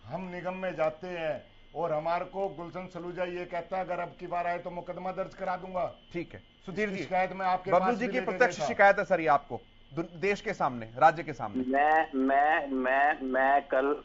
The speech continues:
Speaker 3: कल, कल गुलशन जी से बात करूंगा इस विषय के ऊपर,
Speaker 2: हम्म।
Speaker 3: वो, और विषय पे बात करके बबलू जी को उत्तर भी दूंगा।
Speaker 2: आप आश्वस्त कर रहे हैं सर प्रदेश को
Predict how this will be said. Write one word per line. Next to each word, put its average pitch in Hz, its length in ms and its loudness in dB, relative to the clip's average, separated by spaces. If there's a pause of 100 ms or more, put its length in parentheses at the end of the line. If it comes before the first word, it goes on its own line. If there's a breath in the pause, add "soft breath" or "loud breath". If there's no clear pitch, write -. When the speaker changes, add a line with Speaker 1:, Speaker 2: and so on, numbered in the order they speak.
Speaker 3:
कल, 139 380 2
कल 135 100 0
गुलशन 135 600 -2
जी 135 100 -6
से 131 120 -2
बात 117 280 2
करूंगा 139 360 0
इस 156 180 -2
विषय 147 260 0
के 143 120 0
ऊपर, 175 380 -2
Speaker 2:
हम्म। 113 140 -12 (440)
Speaker 3:
वो, 165 380 0 (260 loud breath)
और 127 240 2
विषय 135 280 0
पे 139 120 0
बात 127 340 2
करके 131 300 -2
बबलू 135 300 0
जी 127 140 -4
को 170 400 0
उत्तर 127 220 -2
भी 120 160 0
दूंगा। 92 380 -4 (140)
Speaker 2:
आप 185 200 8
आश्वस्त 226 380 4
कर 220 120 0
रहे 226 100 2
हैं 233 60 2
सर 240 140 4
प्रदेश 208 360 -2
को 226 260 -2